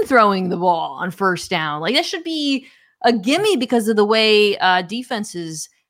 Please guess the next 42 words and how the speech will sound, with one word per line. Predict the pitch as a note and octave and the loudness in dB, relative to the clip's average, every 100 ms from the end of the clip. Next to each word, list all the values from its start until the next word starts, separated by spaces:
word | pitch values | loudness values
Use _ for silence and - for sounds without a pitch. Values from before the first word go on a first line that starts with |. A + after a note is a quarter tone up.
| - | -4
have | G3+ - | -4 -2
to | F#3+ | -10
play | - A#3+ F4+ | -4 -2 -2
you | A#3+ E3+ - | -2 -4 -6
to | E3+ F3+ | -6 -8
account | F3 G3+ C#4 | -6 -10 -8
for | B3 | -8
the | E3+ | -6
run, | F3+ C#4+ C4+ | -4 -2 -4
but | E3 E3+ | -6 -8
they're | F#3+ | -8
twenty-seventh | - A#3 C#4 B3 - A#3 A#3 | -6 -6 -6 -10 -8 -6 -6
in | A3 | -6
E | G#3 | -8
P | - G#3 | -6 -8
A | |
per | G3 F3 | -8 -12
play | F#3+ G#3 | -8 -6
when | E3 D#3+ | -6 -10
they | D#3 | -10
throw | E3+ G3+ | -6 -6
the | |
ball | G3 - | -6 -8
on | D3+ | -8
first | E3 D#3 - | -8 -12 -10
down. | E3+ F3+ G3 D3+ _ _ - _ | -6 -4 -4 -8 _ _ -20 _
Um, | - E3 D#3 D#3 D3 | -4 -2 -2 -6 -8
and | F3 E3+ D#3+ - _ - | -4 -4 -4 -10 _ -12
on | F3+ | -2
live, | F#3 G3 | 0 0
we | F#3 | -4
talked | F3+ E3 | -10 -10
about, | E3 D#3 D#3 C#3+ | -2 -2 -2 -6
um, | D#3+ D#3 D3 C#3+ - _ _ _ _ _ _ - _ | -6 -4 -6 -10 -16 _ _ _ _ _ _ -20 _
the, | F#3+ F3+ | -2 -2
the | E3+ E3+ E3 | 2 2 4
average | F3 F3 | 2 2
depth | F#3 - | -4 -4
of | |
target | F3+ G3 A3 D3+ | 0 2 0 -4
being | D#3 D3+ E3 | -6 -6 -10
so, | - D#3 D3+ D3+ D3 - | -6 -4 -2 -4 -8 -12